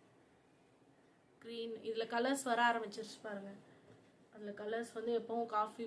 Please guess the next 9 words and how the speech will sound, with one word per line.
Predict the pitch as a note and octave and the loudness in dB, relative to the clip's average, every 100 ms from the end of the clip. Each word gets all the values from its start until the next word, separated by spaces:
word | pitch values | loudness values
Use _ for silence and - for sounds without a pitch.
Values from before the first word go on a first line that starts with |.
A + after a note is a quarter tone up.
| G3+ | -4
ப்ரௌனும் | G#3+ G#3+ G#3+ A#3+ A#3 G3+ F#3+ F#3+ - - - A3 | -2 -2 -2 -2 0 -2 -4 -10 -16 -20 -12 0
மெரூனும் | A3+ A#3 A#3 A3+ | 2 2 2 2
தான் | A3 | 2
இருக்கும். | G#3 A3 A#3+ | 0 -2 -2
இப்ப | A#3 | -2
எல்லா | G3 G3+ G#3 | -4 -4 -2
கலர்ஸும் | G3+ G#3 A3+ G#3+ | -2 -2 -2 -4
வர | G3+ G3+ | -4 -4
ஆரம்பிச்சிருச்சு. | G3+ G3 - G3+ - | -6 -8 -10 -14 -14